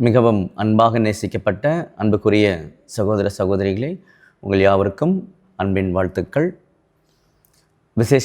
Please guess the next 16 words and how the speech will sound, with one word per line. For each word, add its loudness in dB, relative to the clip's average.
விதமாக 4
நம்ம 2
தொடர்ந்து 4
பார்க்கக்கூடிய 0
ஏழாம் 4
சபையின் 2
தூதனும் 2
தேர்தலும் 4
என்ற -2
தலைப்பின் 0
கீழாக 0
இன்றைய 4
நாளுக்குரிய 2
அந்த -2
கேள்வி 6
பதில் 2